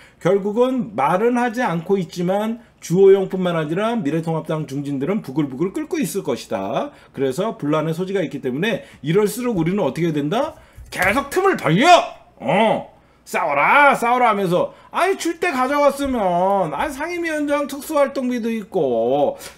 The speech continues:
아이고, 미래통합당이 국토위원장 가져갔으면 얼마나, 그쪽에서 국회의원 한 번 더 하고 얼마나 저는 좋다고 봐요. 뭐 이렇게 하면서 우리는 계속, 계속 싸움을 붙여! 이간질을 해!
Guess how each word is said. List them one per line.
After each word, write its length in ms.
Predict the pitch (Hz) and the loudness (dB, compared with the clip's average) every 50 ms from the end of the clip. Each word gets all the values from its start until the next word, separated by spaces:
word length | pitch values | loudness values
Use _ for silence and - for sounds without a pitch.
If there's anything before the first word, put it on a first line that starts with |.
| _ _ _ | _ _ _
아이고, 720 | - 320 311 339 339 339 339 277 330 320 311 311 302 302 285 | -4 -2 -2 -2 0 -2 -2 -2 -2 -2 -2 -2 -2 -4 -4
미래통합당이 840 | 277 220 202 226 285 330 - - 262 302 311 294 302 302 302 320 262 | -6 -4 -4 -2 -2 -2 -2 -2 0 0 0 0 0 -2 -2 -2 -4
국토위원장 600 | - 240 233 - 302 311 320 277 269 269 277 254 | -6 -6 -4 -2 0 2 2 2 2 2 2 0
가져갔으면 640 | 247 247 247 240 220 226 214 208 - 185 185 220 262 294 | 0 0 0 0 0 -2 -2 -4 -4 -4 -4 -2 0 0
얼마나, 920 | 262 247 262 269 269 262 254 220 156 117 113 113 117 131 143 147 139 - | 2 2 2 2 0 0 0 0 0 -2 -2 -2 -2 -2 -2 -2 -2 -4
그쪽에서 460 | - 202 202 - 254 262 247 240 247 240 | -6 -8 -10 -8 -6 -4 -4 -2 -4 -4
국회의원 440 | 240 233 202 254 254 254 254 247 | -6 -8 -6 -4 -2 0 0 0
한 100 | 240 254 | -2 -2
번 120 | 262 262 240 | -2 -2 -2
더 100 | 208 220 | 0 0
하고 180 | 247 247 240 247 | 0 0 0 0
얼마나 540 | 240 247 262 277 262 262 247 233 214 180 147 - - - - | -2 -2 -2 -2 0 0 0 0 -2 -2 -4 -8 -14 -20 -10
저는 240 | - 240 247 240 202 | -6 -4 -2 -2 -2
좋다고 420 | 208 240 - 247 254 214 160 135 | -4 -2 -2 -2 0 0 0 0
봐요. 800 | 147 175 208 214 208 208 208 156 101 92 98 104 117 131 123 120 | 0 0 0 0 0 0 0 -2 -2 -4 -4 -4 -2 -2 -2 0
뭐 100 | 196 254 | 0 0
이렇게 200 | 311 370 - 349 | 0 0 0 0
하면서 220 | 339 320 302 302 311 | 0 0 0 -2 -2
우리는 160 | 302 - 285 | -2 -4 -4
계속, 760 | - 285 302 330 339 349 359 359 370 277 339 - - - - - _ _ _ | -4 -4 -4 -2 -2 0 0 0 0 2 2 2 2 0 -4 -16 _ _ _
계속 420 | - 247 269 311 339 330 285 359 - | -4 -2 2 2 2 2 0 -2 0
싸움을 300 | - 320 349 349 370 320 | 0 2 2 2 0 0
붙여! 560 | 247 294 - - 330 359 320 - - - - - - _ _ _ _ _ _ _ _ _ _ _ _ _ _ | -2 -2 0 4 6 6 6 6 4 -2 -8 -18 -20 _ _ _ _ _ _ _ _ _ _ _ _ _ _
이간질을 520 | 233 269 285 359 359 359 370 370 330 302 277 302 | -2 2 6 6 6 6 6 4 4 6 6 8
해! 340 | 359 - 330 269 131 - | 8 6 6 4 0 -2